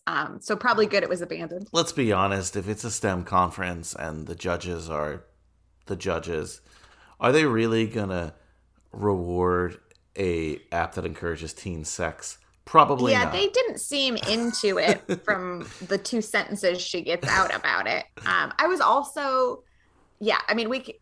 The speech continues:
Speaker 1: I, yes, I could spend a whole podcast talking about, like, the timeline and why they only had a month and,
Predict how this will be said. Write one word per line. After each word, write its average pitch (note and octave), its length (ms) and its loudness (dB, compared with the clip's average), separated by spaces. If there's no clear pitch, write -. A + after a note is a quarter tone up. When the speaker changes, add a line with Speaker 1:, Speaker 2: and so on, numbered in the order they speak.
Speaker 1:
I, - 240 2
yes, F#3+ 360 -2
I G#3+ 140 2
could B3 220 -4
spend F#3+ 460 -4
a F3+ 60 -4
whole F#3 240 -2
podcast F#3 520 -2
talking E3 400 -2
about, D#3+ 400 0
like, D3+ 260 -2
the F#3 80 2
timeline F#3+ 800 0
and E3+ 160 -2
why F#3 200 4
they G3 100 2
only F#3+ 280 -4
had G#3 140 0
a G3+ 80 0
month G3+ 400 0
and, D#3+ 320 -2